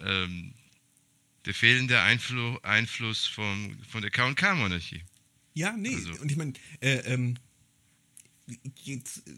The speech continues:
Speaker 2: wenn ich so ein bisschen darüber nachdenke, Belgrad liegt an der Donau. Das ist, ähm, da wirst du über Jahrtausende hinweg, wirst du da, äh, äh, Handelsströme haben, die die Donau entlang gehen. Alles, was irgendwie von,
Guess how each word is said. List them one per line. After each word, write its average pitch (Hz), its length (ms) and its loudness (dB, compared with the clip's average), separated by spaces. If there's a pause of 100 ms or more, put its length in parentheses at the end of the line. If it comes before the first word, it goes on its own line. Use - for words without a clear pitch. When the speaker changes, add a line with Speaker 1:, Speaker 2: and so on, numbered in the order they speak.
(100)
Speaker 2:
wenn 143 140 -2
ich 147 120 -2
so 165 80 -4
ein 147 80 -2
bisschen 180 220 -4
darüber 135 240 -4
nachdenke, 131 420 -6
Belgrad 131 500 -6
liegt 127 200 -6
an 127 80 -4
der 123 80 -2
Donau. 123 540 -6 (1900)
Das 123 180 -4
ist, - 320 -4
ähm, 131 480 0 (120)
da 131 140 -4
wirst 170 200 -4
du 139 100 -2
über 131 180 -4
Jahrtausende 151 800 -4
hinweg, 123 520 -4
wirst 131 200 -6
du 131 60 -2
da, 123 340 -4
äh, 123 340 -4 (260)
äh, 117 40 -8
Handelsströme 127 960 -4
haben, 131 240 -4
die 135 140 -2
die 117 120 -4
Donau 127 380 -4
entlang 117 480 -10
gehen. 113 240 -10 (440)
Alles, 160 340 -2
was 143 160 -4
irgendwie 147 640 -2
von, 143 500 -6